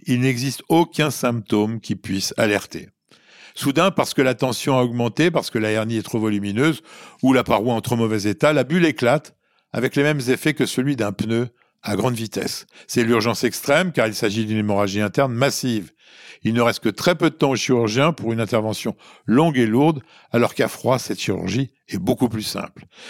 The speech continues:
C'est pourquoi les résultats des recherches de chirurgiens nantais, publiés dans l'American Journal of Genetics, est essentiel. Ils ont d'ailleurs conduit à un dépôt de brevet,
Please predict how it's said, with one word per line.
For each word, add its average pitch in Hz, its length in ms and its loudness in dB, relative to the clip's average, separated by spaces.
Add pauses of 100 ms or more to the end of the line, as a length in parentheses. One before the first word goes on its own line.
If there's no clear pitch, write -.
(200)
C'est 143 140 2
pourquoi 147 500 4
les 127 100 0
résultats 135 380 0
des 131 80 0
recherches 127 420 2
de 110 60 -4
chirurgiens 120 460 0
nantais, 131 440 2
publiés 110 520 -4
dans 101 140 -2
l'American 120 560 0
Journal 120 380 0
of 101 120 -4
Genetics, 123 500 -2 (580)
est - 140 0
essentiel. 165 720 2 (320)
Ils 139 180 2
ont 139 60 4
d'ailleurs 139 280 2
conduit 139 320 2
à 127 80 4
un 120 40 2
dépôt 135 320 2
de 120 40 -4
brevet, 110 480 2